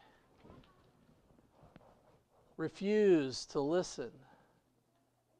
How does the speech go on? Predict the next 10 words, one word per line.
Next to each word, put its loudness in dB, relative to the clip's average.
to -10
God's 2
Word, 0
to -8
go 4
to 8
church, 2
hear 2
God's 8
Word 2